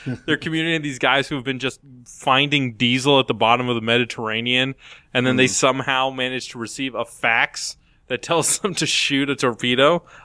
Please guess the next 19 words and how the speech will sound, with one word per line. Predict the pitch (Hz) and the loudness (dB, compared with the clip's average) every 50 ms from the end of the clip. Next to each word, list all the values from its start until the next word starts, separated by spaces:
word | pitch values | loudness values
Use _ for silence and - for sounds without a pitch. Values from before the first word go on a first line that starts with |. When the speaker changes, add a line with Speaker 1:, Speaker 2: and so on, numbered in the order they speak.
| - - | 0 4
Speaker 2:
Like, | 165 175 | 6 6
how | 190 208 | 6 6
do | 214 226 | 6 6
they | 226 220 | 6 6
not | 220 220 214 | 6 6 6
realize? | 208 233 233 208 196 180 156 | 6 6 6 8 6 6 6
It's | 196 | 4
like, | 208 185 | 2 2
"Wait, | 170 190 220 226 208 190 151 | 4 6 8 8 8 8 6
there's | 185 196 190 196 | 6 4 4 2
no | 208 202 214 220 220 | 2 2 6 8 8
reason | 220 214 214 220 220 220 202 196 190 170 | 8 8 6 4 2 4 4 4 4 6
we | 170 175 175 | 8 8 8
would | 170 160 | 8 6
shoot | - - 196 190 180 170 | 4 2 0 0 0 0
this | 170 151 | 0 0
Chinese | - - 185 175 180 175 151 147 | 0 0 0 0 0 0 2 4
aircraft | 175 196 190 - 170 151 135 - | 4 4 4 4 4 2 2 2
carrier. | - 156 143 143 147 147 147 | 2 4 4 6 6 6 4